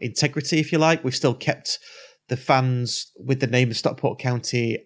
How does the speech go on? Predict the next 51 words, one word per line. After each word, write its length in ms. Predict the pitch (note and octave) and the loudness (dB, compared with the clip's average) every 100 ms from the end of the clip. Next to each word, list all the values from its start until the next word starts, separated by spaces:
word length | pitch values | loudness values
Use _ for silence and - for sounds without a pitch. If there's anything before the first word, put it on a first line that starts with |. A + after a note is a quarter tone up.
| - | 0
and 380 | C3 B2+ A2+ - | 2 2 -2 -2
reconnected 520 | B2+ A2 B2+ - - | -2 0 -4 -4 -8
it 100 | F2+ | -4
back 160 | A#2+ - | -4 -4
to 100 | B2+ | -2
Edgeley 320 | A2+ - A2+ | -2 -4 -4
Park. 300 | B2+ A2+ A2+ | 0 0 2
So 80 | F3 | -2
that's 120 | - | 2
really 200 | C#3+ C3+ | 4 4
important 440 | B2 C3 B2+ - | 2 2 2 0
to 140 | - D2 | -10 -8
us. 140 | F2 - - - - | -8 -8 -14 -20 2
We 120 | D#3+ E3+ | 6 6
feel 240 | - F3+ | 6 6
like 160 | D3 C3+ | 6 4
we're 120 | C#3 | 4
the 120 | B2+ | 6
only 160 | C3 B2 | 4 4
club 180 | B2+ A#2 | 0 -2
that's 140 | - | 0
ever 120 | A#2+ | 0
done 260 | A2 C#3+ B2 | 2 0 2
that, 220 | G2 - _ _ _ _ _ | -2 -4 _ _ _ _ _
um, 400 | A#2+ A#2 A2+ A2 G#2 _ _ _ - | -2 0 0 -2 -10 _ _ _ -8
that's 140 | A2+ | -4
gone 200 | - C3+ B2 | 2 2 4
down 200 | A#2 A2+ | 2 4
that 180 | B2 | 2
far 420 | - B2+ A#2+ A2+ - | 4 4 6 4 0
and 160 | B2 A2+ | -4 -2
still 340 | - C3+ A#2+ | 0 2 2
survived, 580 | - B2+ C3+ C3+ B2+ B2+ | 0 2 4 4 2 -2
if 140 | - | -4
you 80 | A2+ | -2
like. 380 | G#2+ G#2+ - - - - - - | -2 -4 -6 -18 -20 -20 -20 -8
So 400 | - D#3 C3 B2 - | 2 4 6 4 0
that 160 | - C#3+ | 0 2
makes 200 | C#3+ - | 2 -2
coming 360 | - C#3+ C3+ A#2 | -2 0 0 2
back 260 | C3 - | 0 0
up 160 | C3+ C3 | -2 2
all 140 | A#2+ A2 | 2 2
the 60 | |
sweeter. 520 | A2 - B2 - A#2 A2 - - - - _ - | 0 0 -2 0 -4 -4 -14 -20 -20 -20 _ 4
The 80 | E3 | 8
other 140 | F#3 | 8
element 280 | D#3+ C#3 - | 8 6 2
to 100 | C3+ | 2
that 220 | B2 F#2 | 2 2
is 320 | A2 A#2 - | 0 0 -4